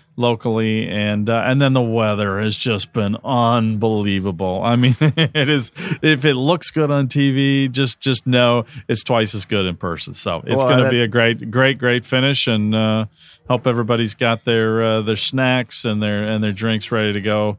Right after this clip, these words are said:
Speaker 2: Yeah.
Speaker 1: for a, uh, a fantastic, uh, Sunday
Speaker 2: Bagels
Speaker 1: morning
Speaker 2: and
Speaker 1: finish.
Speaker 2: bloodies. Bagels
Speaker 1: There you
Speaker 2: and
Speaker 1: go.
Speaker 2: bloodies.
Speaker 1: <laughs>
Speaker 2: We're rooting for a sixty-three. Everybody, get on board. Team sixty-three, come on.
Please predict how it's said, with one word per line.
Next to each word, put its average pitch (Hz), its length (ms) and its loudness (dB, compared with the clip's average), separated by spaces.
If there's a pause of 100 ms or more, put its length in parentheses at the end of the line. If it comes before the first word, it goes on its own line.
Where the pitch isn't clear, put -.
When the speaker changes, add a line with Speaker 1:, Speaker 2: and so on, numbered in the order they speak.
(120)
Speaker 2:
Yeah. 127 240 0
Speaker 1:
for 104 220 2
a, 107 220 2
uh, 101 280 2
a 104 40 -2
fantastic, 107 880 -4
uh, 101 180 -2 (160)
Sunday 107 560 -2 (420)
Speaker 2:
Bagels 156 180 6
Speaker 1:
morning 202 240 6
Speaker 2:
and 185 80 2
Speaker 1:
finish. 175 120 4
Speaker 2:
bloodies. 180 520 2 (200)
Bagels 185 160 2
Speaker 1:
There 117 120 6
you 120 80 4
Speaker 2:
and 135 100 4
Speaker 1:
go. 143 60 6
Speaker 2:
bloodies. 180 360 4 (100)
Speaker 1:
<laughs> - 80 -8
Speaker 2:
We're 147 160 4
rooting 196 280 4
for 196 100 4
a 185 80 6
sixty-three. 220 840 2
Everybody, 196 540 4
get 175 160 2
on 233 180 4
board. 226 480 4
Team 277 300 0
sixty-three, 214 800 2
come 220 180 2
on. 165 300 2